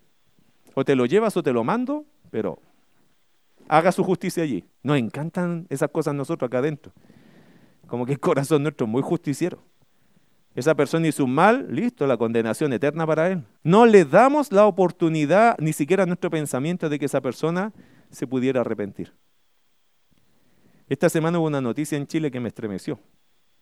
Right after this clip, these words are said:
Porque uno siempre piensa en sus hijos. De un muchacho que estaba en la plaza con otro muchacho, vinieron unos ladrones, escuchó la noticia, me imagino.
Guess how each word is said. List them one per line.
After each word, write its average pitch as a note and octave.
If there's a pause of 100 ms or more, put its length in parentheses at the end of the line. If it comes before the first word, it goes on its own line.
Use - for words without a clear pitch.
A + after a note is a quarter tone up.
(500)
Porque D3
uno E3
siempre D3+
piensa D#3+
en C#3+
sus -
hijos. - (1500)
De C3+
un D#3+
muchacho D#3+
que D3+
estaba D3+
en D3+
la B2+
plaza D#3+
con C#3
otro D3+
muchacho, D3+ (240)
vinieron C#3+
unos D3+
ladrones, D#3
escuchó E3+
la G3+
noticia, G#3
me F#3+
imagino. F#3